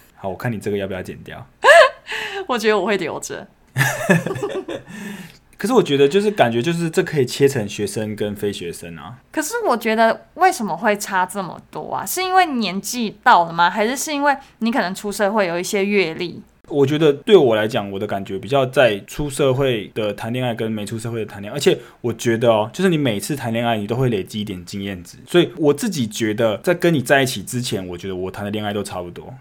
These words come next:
Speaker 1: 应该说当完兵之后，我觉得谈恋爱的感觉又是另外一段，然后在这一段的时候的起伏会非常的高，但是当兵之前的恋爱，我觉得都是属于小情小爱，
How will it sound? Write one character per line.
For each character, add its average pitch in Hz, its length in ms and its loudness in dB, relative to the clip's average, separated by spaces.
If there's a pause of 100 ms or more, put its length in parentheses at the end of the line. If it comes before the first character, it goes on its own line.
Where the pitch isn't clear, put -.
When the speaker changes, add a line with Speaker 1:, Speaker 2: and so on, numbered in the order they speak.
(140)
Speaker 1:
应 160 60 -2
该 175 60 4
说 170 240 2 (300)
当 185 160 8
完 147 160 6
兵 143 160 2
之 143 140 -2
后， 143 160 4 (100)
我 101 100 -4
觉 104 80 -4
得 104 40 -2
谈 107 180 -8
恋 120 140 -4
爱 117 100 -2
的 95 180 -6 (120)
感 90 180 -8
觉 92 80 -12
又 104 80 -2
是 107 120 -4
另 107 120 -4
外 98 140 -6
一 85 60 -10
段， 87 280 -12 (240)
然 135 140 -2
后 147 200 2 (200)
在 170 120 4
这 170 140 2
一 143 40 2
段 147 120 2
的 127 80 0
时 123 100 -4
候 120 120 2
的 101 200 -4
起 - 240 -8
伏 90 220 -10
会 120 160 -4
非 110 140 -4
常 104 120 -12
的 90 100 -12
高， 87 260 -6
但 131 100 -4
是 135 180 -2 (300)
当 156 240 4
兵 143 220 0
之 139 180 -6
前 98 260 -6
的 101 120 -4
恋 107 180 -6
爱， 104 80 -2
我 90 100 -8
觉 98 120 -10
得 - 20 -8
都 101 100 -4
是 104 140 -6
属 87 220 -12
于 - 20 -14
小 85 160 -12
情 85 220 -16
小 - 160 -14
爱， 90 260 -12